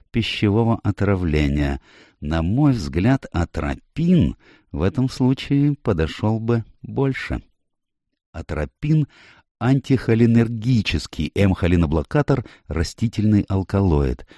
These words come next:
Средняя летальная доза — сто миллиграмм. «М, да, это правда»,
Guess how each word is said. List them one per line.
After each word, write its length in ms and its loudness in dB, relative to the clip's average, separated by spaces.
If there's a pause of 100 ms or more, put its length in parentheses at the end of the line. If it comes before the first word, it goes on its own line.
(140)
Средняя 500 2
летальная 540 0
доза — 400 0 (500)
сто 280 -8
миллиграмм. 540 -2 (1300)
«М, 500 -2
да, 420 4
это 180 2
правда», 640 2